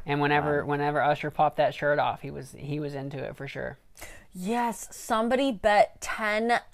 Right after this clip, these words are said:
Speaker 2: grand, ten thousand dollars that Usher would take off his shirt, and they won. And, uh,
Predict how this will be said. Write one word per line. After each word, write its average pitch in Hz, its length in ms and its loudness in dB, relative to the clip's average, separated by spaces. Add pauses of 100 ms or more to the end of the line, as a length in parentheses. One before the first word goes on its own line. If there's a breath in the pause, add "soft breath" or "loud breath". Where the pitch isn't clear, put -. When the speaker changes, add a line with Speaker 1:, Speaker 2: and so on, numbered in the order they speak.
Speaker 2:
grand, 170 760 0
ten 240 300 -4
thousand 196 440 2
dollars 170 440 4
that - 220 -2
Usher 170 300 -2
would 180 180 -2
take 175 260 -4
off 175 220 2
his 185 160 -2
shirt, 196 340 0
and 180 200 -2
they 208 100 4
won. 214 400 2 (120)
And, 180 280 -2 (560)
uh, 185 280 8